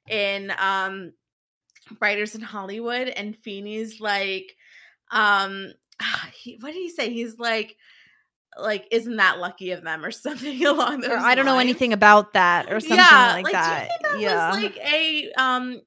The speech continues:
Speaker 1: a William Daniels, like, improv that they just, like, kept in there?
Speaker 2: No. I think it was
Speaker 1: Really?
Speaker 2: written for him to say. Like, I think they did that as, like, a cheeky little, like,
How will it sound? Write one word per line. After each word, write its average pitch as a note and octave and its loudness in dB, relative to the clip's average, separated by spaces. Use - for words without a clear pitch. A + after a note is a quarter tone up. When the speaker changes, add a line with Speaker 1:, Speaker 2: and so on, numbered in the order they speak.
Speaker 1:
a C4+ -4
William A#3+ -4
Daniels, A#3+ -4
like, A3 -6
improv G4+ -4
that A3+ -4
they A3+ -4
just, B3 -10
like, B3+ -10
kept B3 -2
in A#3+ 2
there? B3 6
Speaker 2:
No. F#3+ 6
I C#4 8
think A4+ -2
it G#4+ 2
was D4+ 2
Speaker 1:
Really? G#3 -4
Speaker 2:
written A#3 2
for G#3+ -4
him A3+ 0
to G#3 -4
say. B2 -2
Like, F#3+ -2
I A3 4
think B3+ -4
they B3 2
did G3+ -2
that F#3 4
as, G3+ -2
like, G3 -6
a G3 -6
cheeky A3 -4
little, F3+ 4
like, F#3 0